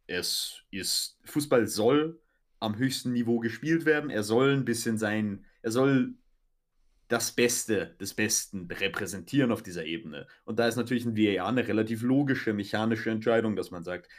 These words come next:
ja, man will mehr akkurate Entscheidungen, bessere akkurate Entscheidungen und so weiter. Aber zur selben Zeit, er nimmt eben eine Sache, die viele andere Sportarten nicht haben,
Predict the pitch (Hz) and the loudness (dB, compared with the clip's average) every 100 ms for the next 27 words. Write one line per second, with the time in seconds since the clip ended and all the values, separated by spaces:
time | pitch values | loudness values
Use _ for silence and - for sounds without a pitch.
0 | - 123 113 104 101 90 87 92 98 135 | -2 0 2 0 -2 -2 -2 0 2 2
1 | 170 - _ _ 113 - 95 87 90 90 | 0 -10 _ _ -6 -2 -2 -2 -2 -4
2 | 87 - 87 85 92 107 117 _ _ 113 | -8 -6 -6 -6 -6 -6 -8 _ _ 2
3 | 117 - 139 131 90 123 120 120 120 120 | 4 4 2 2 2 0 2 2 2 0
4 | 117 117 110 113 120 107 98 90 104 107 | 2 2 2 0 -2 -4 -4 0 0 0
5 | 92 113 _ _ _ _ - 117 117 120 | -2 -6 _ _ _ _ 0 2 2 2
6 | 123 120 127 120 - _ _ _ _ _ | 2 4 4 4 0 _ _ _ _ _
7 | _ _ _ _ 123 131 156 160 139 - | _ _ _ _ 0 4 4 2 -4 0
8 | 127 113 120 135 123 107 - 113 110 110 | 2 2 0 0 0 -2 -2 -4 -4 -2
9 | 110 98 120 107 - 95 92 85 87 90 | -2 0 -2 -4 -4 -4 -4 -6 -12 -10
10 | 95 127 - - 85 82 87 110 | -8 -8 -8 -10 -8 -8 -10 -14